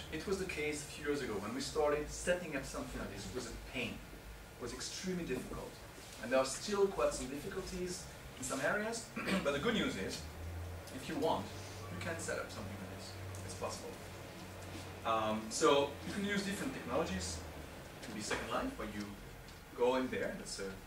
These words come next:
well-established company, and you say, "I want to rent an island," and on this island,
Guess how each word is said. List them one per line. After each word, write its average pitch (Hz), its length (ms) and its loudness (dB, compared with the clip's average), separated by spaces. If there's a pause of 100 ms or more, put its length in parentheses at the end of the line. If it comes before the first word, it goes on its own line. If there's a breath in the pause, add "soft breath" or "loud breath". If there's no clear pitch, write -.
(240)
well-established 117 600 0
company, 196 280 -6
and - 440 -8
you 120 80 -4
say, - 120 2
"I 147 100 6
want 147 140 4
to 139 80 -2
rent 127 340 2
an 107 100 -4
island," 104 380 0 (500)
and - 80 -4
on 123 140 2
this - 240 0
island, - 400 -2